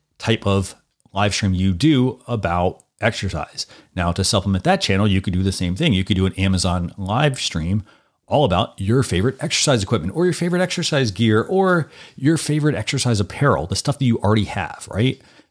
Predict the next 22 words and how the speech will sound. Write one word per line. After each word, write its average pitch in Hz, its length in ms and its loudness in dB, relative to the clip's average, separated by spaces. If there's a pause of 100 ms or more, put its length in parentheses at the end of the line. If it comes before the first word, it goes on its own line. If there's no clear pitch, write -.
And 113 200 4
so, 95 460 2 (320)
again, 123 380 0
as 104 180 2
you 131 80 2
can 110 140 4
see 139 160 4
here, 107 180 4
what 98 140 0
we're 98 100 2
doing 113 460 2
is 98 480 0 (680)
we 120 220 0
are 107 420 2 (220)
streaming 208 400 2
about 123 180 2
two 123 160 0
different, 107 280 -2 (1000)
uh, 87 160 -6
two - 140 -2
different 143 260 0 (160)
types - 480 0